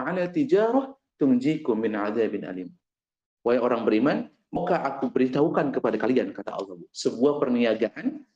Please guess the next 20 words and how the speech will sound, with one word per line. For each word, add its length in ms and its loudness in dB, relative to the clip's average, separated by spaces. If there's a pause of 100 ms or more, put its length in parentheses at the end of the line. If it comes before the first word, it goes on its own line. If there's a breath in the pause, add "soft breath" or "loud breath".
(460)
yang 240 2
akan 320 -4
menguntungkan 560 4
kamu 200 0 (120)
dan 400 0 (160)
akan 480 -4
membebaskan 720 2
kamu 240 0
dari 160 2
api 160 -4
neraka?" 400 -10 (160)
Coba, 320 -8
Bu. 80 -20 (1040)
Kan 80 -2
mau 160 0
untung, 640 -2 (800)
bebas 320 2
dari 160 4
api 160 2
neraka. 480 2